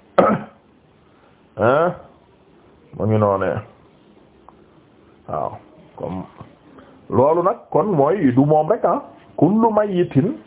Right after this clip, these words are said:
yuhtamu illa al mura-, ala am-, illa al murabit, mooy mujahid bi ci la. Ghazi bi ci la. Même bu dee newul ci frontière yi. Waaw, kon nag mu ngi noonu le.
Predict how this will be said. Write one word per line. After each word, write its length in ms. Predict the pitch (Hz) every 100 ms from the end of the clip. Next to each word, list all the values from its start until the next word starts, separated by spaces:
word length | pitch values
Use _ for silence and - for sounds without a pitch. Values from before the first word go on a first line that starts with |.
| - -
yuhtamu 500 | 131 139 151 139 143 - -
illa 220 | 156 175
al 100 | 147
mura-, 300 | 147 190 190 127
ala 440 | 139 156 165 147
am-, 100 | 147 156
illa 260 | 196 196
al 60 | 180
murabit, 440 | 165 160 190 151 120 113
mooy 140 | 143
mujahid 540 | 139 160 165 147 139
bi 180 | 123 - - - - - _ - -
ci 60 | 147
la. 120 | 147 - - _ _ _ - -
Ghazi 500 | 98 113 135 139 165
bi 120 | 170
ci 80 | 156
la. 160 | 151 - - - - - - - - - -
Même 200 | 98 143
bu 100 | 160
dee 140 | 156
newul 280 | 156 151 147
ci 80 | 143
frontière 540 | 143 139 131 123 110 95
yi. 100 | 110 - _ _ - - - - - -
Waaw, 220 | 85 -
kon 120 | 104 127
nag 140 | 143
mu 140 | 143 139
ngi 120 | 139
noonu 300 | 131 120
le. 100 | 113